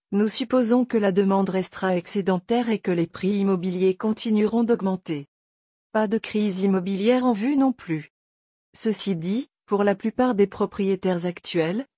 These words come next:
qui avaient opté pour des hypothèques à taux fixe, quatre-vingt-deux pour cent du volume total des hypothèques en Suisse,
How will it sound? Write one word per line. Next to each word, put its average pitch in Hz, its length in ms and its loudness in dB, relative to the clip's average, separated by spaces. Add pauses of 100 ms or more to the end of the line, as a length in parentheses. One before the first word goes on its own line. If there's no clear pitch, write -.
qui 214 200 0
avaient 196 160 0
opté 240 340 -2
pour 190 200 -4
des 180 220 0
hypothèques 185 500 -2
à 175 80 0
taux 190 160 -2
fixe, - 560 -4 (180)
quatre-vingt-deux 226 680 0
pour 226 220 -2
cent 233 240 -2
du 196 140 0
volume 180 420 2
total 196 420 0
des 175 300 0
hypothèques 185 480 -4
en 170 80 -2
Suisse, - 520 -6